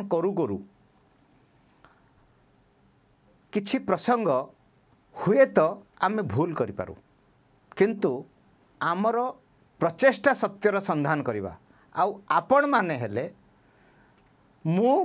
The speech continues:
ଗୋଟିଏ ଦିନ ତ ଆସୁଛି, ଦି ଘଣ୍ଟେଟେ ଠିଆ ହେବା ପାଇଁ ଆପଣଙ୍କ ସାମ୍ନାରେ, ଆପଣ ତ କହିପାରିବେ, କିନ୍ତୁ ସାରା ଓଡ଼ିଶାରେ ଆମର ଗୋଟେ ବଡ଼ ନେଟୱାର୍କ ଠିଆ ହେଲାଣି।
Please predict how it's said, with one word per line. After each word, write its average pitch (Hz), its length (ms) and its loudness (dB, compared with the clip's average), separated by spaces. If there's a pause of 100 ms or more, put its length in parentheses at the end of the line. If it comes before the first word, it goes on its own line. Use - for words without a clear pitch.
(120)
ଗୋଟିଏ 208 360 2
ଦିନ 247 300 -2
ତ 247 40 2 (140)
ଆସୁଛି, - 380 -4 (360)
ଦି 143 140 2 (140)
ଘଣ୍ଟେଟେ 196 520 0
ଠିଆ 196 240 2
ହେବା 185 200 2
ପାଇଁ 190 220 -2
ଆପଣଙ୍କ 170 440 -2
ସାମ୍ନାରେ, 127 460 -4 (360)
ଆପଣ 175 340 -4
ତ 202 60 2 (100)
କହିପାରିବେ, 143 560 -2 (420)
କିନ୍ତୁ 196 340 0 (720)
ସାରା 180 440 -2 (180)
ଓଡ଼ିଶାରେ 143 560 -2 (540)
ଆମର 156 380 -2 (180)
ଗୋଟେ 160 280 -2 (260)
ବଡ଼ 135 240 2 (260)
ନେଟୱାର୍କ 151 520 0
ଠିଆ 127 240 2
ହେଲାଣି। 101 340 -6